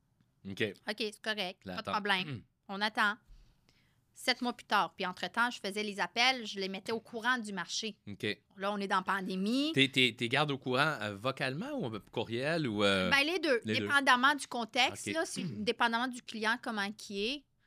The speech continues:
Speaker 2: Si c'est
Speaker 1: Ok.
Speaker 2: un client qui est plus texto, ben texto, mais sinon,
Speaker 1: Ok.
Speaker 2: idéalement, au téléphone.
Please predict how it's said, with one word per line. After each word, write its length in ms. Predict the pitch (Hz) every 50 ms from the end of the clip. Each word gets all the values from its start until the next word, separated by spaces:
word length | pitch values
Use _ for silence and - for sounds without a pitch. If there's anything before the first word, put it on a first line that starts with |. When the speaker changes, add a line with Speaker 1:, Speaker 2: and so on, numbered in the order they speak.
| _ _ _ _
Speaker 2:
Si 140 | - - 202
c'est 120 | - - 214
Speaker 1:
Ok. 40 |
Speaker 2:
un 40 | 208 208
client 260 | - 226 214 220 233
qui 140 | - - 214
est 20 |
plus 240 | - - 226 - -
texto, 460 | - - - - - 240 240 240 220
ben 160 | 190 180 180
texto, 500 | 185 - 190 - - - - 240 269 294
mais 140 | 269 220 196
sinon, 260 | - - 208 208 220
Speaker 1:
Ok. 80 | 226 240
Speaker 2:
idéalement, 640 | 233 233 233 226 208 202 196 202 208 233 269 262 233
au 60 | 214
téléphone. 600 | - 214 202 196 185 - - 202 190 170 -